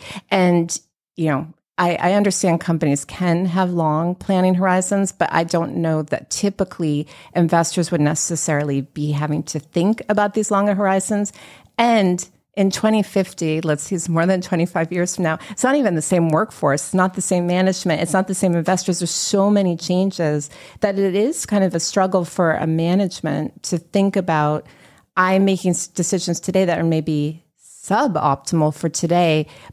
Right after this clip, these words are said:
but are optimizing my twenty fifty future." And so are investors penalizing, giving credit,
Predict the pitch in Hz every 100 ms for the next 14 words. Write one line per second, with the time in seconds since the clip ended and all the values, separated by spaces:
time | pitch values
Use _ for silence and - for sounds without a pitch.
0 | - 175 - 160 - 165 170 - 160 143
1 | 147 - 143 135 156 147 _ 143 143 -
2 | 170 147 147 143 - - 131 160 151 _
3 | - 143 - - - - 160 _ _ 202
4 | - 214 185 - 190 175 180 185 180 175
5 | 180 - 214 196 - - _ _ _ -
6 | 190 214 226 233 233 247 226 202 170 156
7 | - 185 220 226